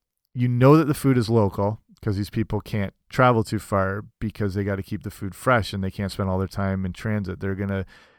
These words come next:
be within a certain amount of miles from that farmer's market. The food is truly organic. It's free from pesticides. It tastes night and day different than the supermarket counterpoints, and then you, counterparts, and then you know you're getting one of the cleanest sources of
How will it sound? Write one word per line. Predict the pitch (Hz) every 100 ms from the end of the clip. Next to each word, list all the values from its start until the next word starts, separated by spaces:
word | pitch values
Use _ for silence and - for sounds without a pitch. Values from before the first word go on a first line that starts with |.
| _
be | 123 127
within | 127 117 - 110
a | 101
certain | - 107 104
amount | 104 101 98
of | 98
miles | 101 104 95 92 - - 220 139
from | - 117 104
that | 95
farmer's | 90 107 107
market. | 104 98 98 101 - - _ _
The | 110
food | 120 - 131
is | 127 - _ _ _ -
truly | - 139 139
organic. | 113 104 104 95
It's | 101 -
free | 120 120
from | 113
pesticides. | 110 110 - 101 104 98 92
It | 101
tastes | - 123 -
night | 107 110 117 131
and | 120
day | 113 117
different | 117 110 104 95 - _ _ _ -
than | 110
the | 107
supermarket | - 117 - 107 104 104 101
counterpoints, | - 104 104 107 - 98 104 -
and | 113 110
then | 107 110
you, | 113 113 113 110 -
counterparts, | - 101 - 127 104 - -
and | 117
then | 123 131
you |
know | 135 120
you're | 117 113
getting | 98 104 107 107 - - _ _ _
one | 117
of | 113
the |
cleanest | 107 - 120 113 -
sources | - 104 95 110 95 -
of | 107 101 95